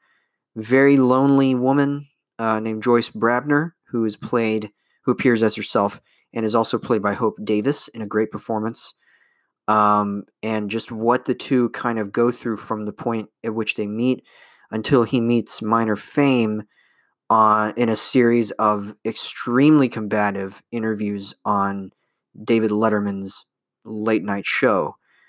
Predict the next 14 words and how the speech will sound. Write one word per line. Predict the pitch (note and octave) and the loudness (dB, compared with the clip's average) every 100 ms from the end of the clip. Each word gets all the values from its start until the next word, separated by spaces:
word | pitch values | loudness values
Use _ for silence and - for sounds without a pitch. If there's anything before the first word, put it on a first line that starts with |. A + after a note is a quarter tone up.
| _ _ - | _ _ -4
um, | G#2+ G2+ G2 F#2+ F#2+ G2 _ _ _ - | 0 2 2 0 -4 -10 _ _ _ -10
which | A2+ A2 - | -2 -2 2
are | G#2 | 4
all, | G#2+ A2 G#2 G2 _ _ _ _ | 4 4 2 -2 _ _ _ _
uh, | A#2 G#2+ | -10 -4
almost | A#2+ A#2 G#2+ - | -2 -2 -4 -6
entirely | - G#2+ - D3 D3 A2+ A2 | -10 -8 -2 2 2 2 2
used | A2 D#3+ F3 - | 6 6 6 2
here | G2+ G2+ - _ _ | 0 -2 -6 _ _
and | G#2+ | -4
also | A2 A#2+ A2 | -2 -2 -2
restaged | A2+ - G#2+ G#2 - | -2 0 -2 -2 -6
slightly, | - G#2 D#2 B2 - _ _ _ _ A2+ | -4 -4 -4 -8 -8 _ _ _ _ 0
um, | A2 G#2+ G2+ G2 G2+ | 2 2 2 -2 -8